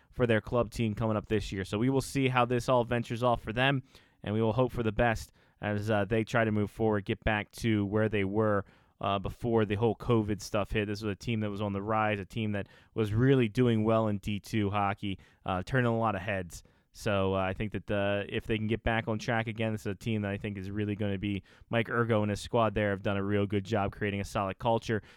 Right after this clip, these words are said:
and it's now just following through on that culture and, uh, getting some wins on the board for this squad. So we will look with bated breath, and hopefully we can get a better, uh,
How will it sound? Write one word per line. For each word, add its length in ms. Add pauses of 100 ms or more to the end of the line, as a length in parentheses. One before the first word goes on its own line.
(140)
and 80
it's 100
now 120
just 200
following 340
through 220
on 60
that 160
culture 420 (260)
and, 220
uh, 80
getting 240
some 220
wins 240
on 80
the 80
board 280
for 120
this 160
squad. 360
So 120
we 100
will 240
look 280 (200)
with 220
bated 280
breath, 360 (320)
and 120
hopefully 360
we 100
can 140
get 200
a 140
better, 500
uh, 640